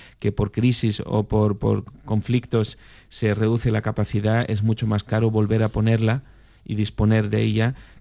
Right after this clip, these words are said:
que mantenerla, pero, eh, las leyes europeas son muy claras, eh, no permiten subvenciones. Lo que aún más divertido es ver que claramente se pagan,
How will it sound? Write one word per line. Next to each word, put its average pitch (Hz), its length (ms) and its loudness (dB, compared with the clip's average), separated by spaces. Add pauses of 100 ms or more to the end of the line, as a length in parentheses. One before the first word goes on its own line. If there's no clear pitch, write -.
que 110 260 2
mantenerla, 104 840 2
pero, 95 440 -2
eh, 95 340 -4
las 92 220 -2
leyes 104 280 0
europeas 107 500 2
son 101 140 -4
muy 95 160 0
claras, 120 560 -2
eh, 101 380 -2
no 101 320 -2
permiten 104 420 0
subvenciones. 110 800 0 (280)
Lo 104 180 -2
que 104 100 2
aún 107 320 4
más 104 400 0
divertido 98 560 0
es 101 260 2
ver 104 280 2 (320)
que 101 100 -8
claramente 98 540 -4
se - 160 -4
pagan, 95 500 -2